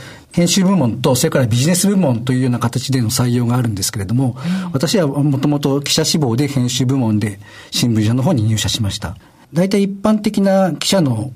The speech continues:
Speaker 1: こうキャリアで言うと、入社後は五年ほど、え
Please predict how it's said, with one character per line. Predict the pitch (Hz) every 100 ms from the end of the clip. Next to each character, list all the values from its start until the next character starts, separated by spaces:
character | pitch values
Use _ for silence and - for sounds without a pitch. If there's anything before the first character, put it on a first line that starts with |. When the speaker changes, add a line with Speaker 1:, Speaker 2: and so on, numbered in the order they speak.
| -
Speaker 1:
こ | 120
う |
キ | -
ャ | 165
リ | 127
ア |
で | 107
言 | 107 110
う |
と、 | - 139 127 127 - -
入 | 156 180
社 | 202
後 | 190
は | 190 185 180 - -
五 | - 131
年 | 185
ほ | 196 180
ど、 | 180 180 165
え | -